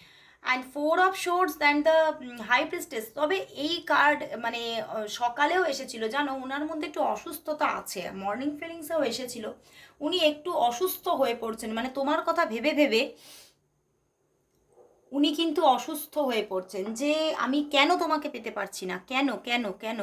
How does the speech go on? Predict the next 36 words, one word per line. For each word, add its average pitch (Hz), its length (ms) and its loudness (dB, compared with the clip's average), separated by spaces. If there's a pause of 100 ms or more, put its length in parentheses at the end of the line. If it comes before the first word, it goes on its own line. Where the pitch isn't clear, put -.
Why? 220 300 6 (580)
কেন 294 280 6
তুমি 339 220 2
আমার 277 260 6
জীবনে 240 340 -6
আসছো 214 380 -2
না?" 202 180 -2
এই 294 220 -4
কথা 320 200 2
ভেবে 240 260 -2
ভেবে 277 240 0
কিন্তু 285 240 -2
উনি 262 140 -2
একটু 285 200 -8 (120)
অস্থির 220 460 -2
হচ্ছেন 214 420 -2
এবং 240 160 -6
সেখান 269 420 0
থেকে 302 160 0
ওনার 262 320 2
মধ্যে 269 280 -4
কিন্তু 269 240 -8
একটু 277 320 -8 (600)
অসুস্থতাও 311 720 2
কিন্তু 302 280 2
আসছেন। 220 520 2
কিন্তু 294 300 -2
এখানে 330 380 -4
ওনার 294 360 2
দিক 311 180 -8
থেকে 320 200 -10
কিন্তু 302 180 -6
যোগাযোগ 247 440 -4
আসছে। 196 400 0 (580)
দুটো 262 360 -2
স-, 302 160 -4